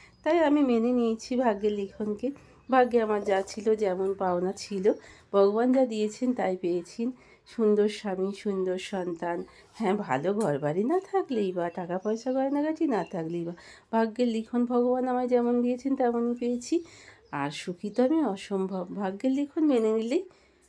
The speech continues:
সুখী হওয়া যায়, জানেন তো। কারোর ওপর দোষ না চাপিয়ে দিয়ে, কারোকে না বললে, ভাগ্যে আমার ছিল তাই কেউ তো সেগুলো করে দিতে পারবে না। আমার ভাগ্যে না থাকলে কে করে দেবে বলুন? আমার গদা বাড়ি, সোনা গয়না,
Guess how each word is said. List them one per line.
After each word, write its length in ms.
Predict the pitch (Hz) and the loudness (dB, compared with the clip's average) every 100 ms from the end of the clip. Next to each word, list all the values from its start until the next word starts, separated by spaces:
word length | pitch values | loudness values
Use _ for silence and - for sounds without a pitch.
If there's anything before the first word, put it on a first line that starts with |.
| _ | _
সুখী 360 | - 208 - 196 | -4 -4 0 -2
হওয়া 260 | 196 175 170 | 0 -2 0
যায়, 200 | 165 170 | 0 0
জানেন 260 | 175 202 | 0 0
তো। 120 | 254 392 | 0 0
কারোর 300 | 240 220 190 | 2 2 2
ওপর 220 | 190 190 | 0 -2
দোষ 300 | 185 190 180 190 - | -2 -2 -2 -4 -6
না 100 | 180 | -4
চাপিয়ে 440 | 180 175 - 190 185 | -4 -6 -6 -6 -4
দিয়ে, 280 | 185 185 175 - - - - | -2 -2 -4 -10 -20 -12 -2
কারোকে 340 | 208 185 190 | 2 2 0
না 160 | 175 175 175 | 0 0 -2
বললে, 320 | 175 170 180 | -4 -2 -2
ভাগ্যে 420 | 185 196 190 196 220 | -2 -2 0 4 6
আমার 200 | 214 220 | 6 2
ছিল 240 | 226 - 226 220 | -2 0 4 4
তাই 200 | 214 214 | 4 2
কেউ 200 | 208 190 185 | 2 0 0
তো 40 | |
সেগুলো 280 | 214 214 226 | 0 4 4
করে 220 | 233 226 233 | 6 6 6
দিতে 200 | 240 277 | 4 2
পারবে 260 | 311 359 427 | 4 6 6
না। 120 | 392 - - - - | 4 2 -10 -12 0
আমার 240 | 285 294 | 4 4
ভাগ্যে 380 | 285 285 277 294 | 2 2 2 4
না 140 | 277 262 | 4 4
থাকলে 340 | 285 269 277 285 | 2 2 2 2
কে 140 | 311 | 2
করে 240 | 330 285 220 | 2 4 4
দেবে 220 | 190 185 | 4 2
বলুন? 280 | 180 180 220 277 - - _ - | 2 0 -2 -4 -12 -20 _ -6
আমার 320 | 143 156 180 190 | -2 0 0 0
গদা 320 | 175 156 170 180 180 _ _ _ - | 0 2 2 0 -2 _ _ _ -4
বাড়ি, 440 | 165 151 165 208 208 196 _ _ _ | 0 2 2 0 0 -4 _ _ _
সোনা 360 | - 151 156 196 | -8 -4 -2 -2
গয়না, 420 | 190 180 156 160 | 0 -2 -2 0